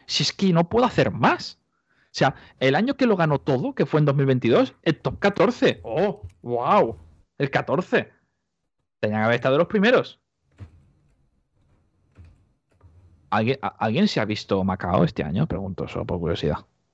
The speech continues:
¿Alguien se ha visto el recital que dio este hombre? ¿Sabéis cuántas vueltas lideró de las dos carreras? ¿Sabéis cuántas? Os lo voy a decir.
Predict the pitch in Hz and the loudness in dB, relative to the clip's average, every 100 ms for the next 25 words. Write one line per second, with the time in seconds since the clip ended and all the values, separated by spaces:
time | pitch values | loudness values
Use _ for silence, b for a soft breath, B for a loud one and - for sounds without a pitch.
0 | _ _ _ 95 117 185 190 139 131 127 | _ _ _ 4 8 8 8 6 6 4
1 | - 131 131 139 139 143 151 156 131 120 | 6 4 4 4 2 2 2 2 2 4
2 | 117 113 - 95 104 214 - _ _ _ | 2 2 0 -2 0 -2 -6 _ _ _
3 | _ _ _ _ _ - 117 104 135 - | _ _ _ _ _ -2 2 4 2 2
4 | 208 165 139 127 117 - 123 110 104 98 | 2 4 4 4 2 2 2 4 4 2
5 | 175 175 117 107 123 104 127 247 - _ | 2 2 2 0 -2 0 0 0 -4 _
6 | _ _ _ _ _ - 113 151 - 190 | _ _ _ _ _ 2 2 4 2 2
7 | - 101 - _ _ 127 123 113 151 147 | 2 -2 -4 _ _ 0 4 4 4 4
8 | 104 | 0